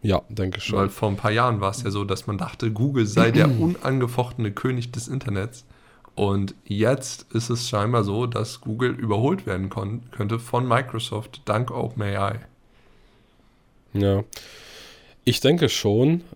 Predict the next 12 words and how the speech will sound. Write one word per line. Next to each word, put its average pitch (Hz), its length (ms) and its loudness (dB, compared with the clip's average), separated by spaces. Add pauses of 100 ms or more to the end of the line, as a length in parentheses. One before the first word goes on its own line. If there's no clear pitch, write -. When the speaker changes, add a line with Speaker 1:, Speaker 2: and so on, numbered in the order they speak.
Speaker 1:
äh, 120 380 8
dass 113 560 2
denen 110 300 6
auf 101 240 4
jeden 107 200 4
Fall 104 200 4
die 101 80 2
Position 101 460 0
nochmal 101 200 0
streitig - 440 0
gemacht 175 420 0
wird. 208 360 0